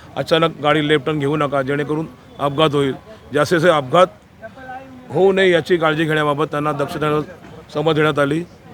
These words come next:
बस, अजून बरेच आमचा चौदा दिवस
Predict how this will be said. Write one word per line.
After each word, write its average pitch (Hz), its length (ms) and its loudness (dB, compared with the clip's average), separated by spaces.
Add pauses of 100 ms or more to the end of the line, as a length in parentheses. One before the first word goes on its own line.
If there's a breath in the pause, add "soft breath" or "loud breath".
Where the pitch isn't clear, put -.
(760)
बस, - 200 -14 (180)
अजून 151 200 -2
बरेच 160 220 4
आमचा 156 280 4
चौदा 147 300 4
दिवस 151 200 2